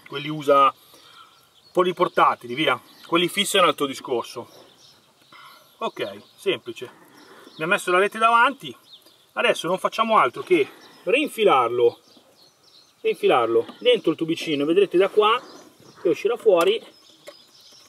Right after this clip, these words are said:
tac, soltanto la punta. Così facendo non abbiamo più, prima avevamo quasi un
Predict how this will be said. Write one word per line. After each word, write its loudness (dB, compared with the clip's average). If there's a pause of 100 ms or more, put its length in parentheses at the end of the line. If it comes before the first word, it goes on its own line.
(680)
tac, 0 (1600)
soltanto -2
la 0
punta. -6 (680)
Così -2
facendo 0
non 2
abbiamo 0
più, 2
prima -2
avevamo 2
quasi 0
un -4